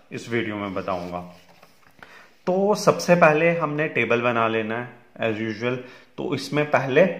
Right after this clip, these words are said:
कॉलम में क्या है? चेनेज लिखी है zero to one fifty, क्योंकि हमारा रोड की लेंथ कितनी है? वन फिफ्टी मीटर है। ज़ीरो, ट्वेंटी फ़ाइव,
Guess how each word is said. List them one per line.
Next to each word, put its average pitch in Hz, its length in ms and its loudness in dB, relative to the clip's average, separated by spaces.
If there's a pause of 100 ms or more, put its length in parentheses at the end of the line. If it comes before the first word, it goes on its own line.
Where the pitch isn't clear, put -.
(560)
कॉलम 120 300 4
में 139 200 0
क्या 139 140 2
है? 170 300 -4
चेनेज 113 480 -2
लिखी 117 300 -8
है 117 280 -10 (460)
zero 117 420 0
to 185 200 0 (720)
one 113 260 2
fifty, 120 380 -6 (380)
क्योंकि 117 220 -8
हमारा 113 340 4 (800)
रोड 113 400 0
की - 80 -4
लेंथ 120 220 -2
कितनी 127 380 -10
है? 147 100 -8
वन 110 240 -2
फिफ्टी - 320 -8
मीटर 117 320 -4
है। 135 180 -8 (220)
ज़ीरो, 107 340 0
ट्वेंटी 107 260 -6
फ़ाइव, 110 200 0